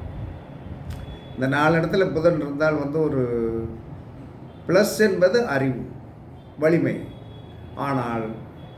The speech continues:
காதல், காதல், காதல்ல விழுந்துருவாங்க.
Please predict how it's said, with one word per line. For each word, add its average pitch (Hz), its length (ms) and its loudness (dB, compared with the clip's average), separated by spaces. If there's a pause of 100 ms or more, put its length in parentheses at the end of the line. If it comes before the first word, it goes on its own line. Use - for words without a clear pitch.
(200)
காதல், 107 500 -2 (1700)
காதல், 117 500 0 (960)
காதல்ல 151 540 6
விழுந்துருவாங்க. 117 600 -2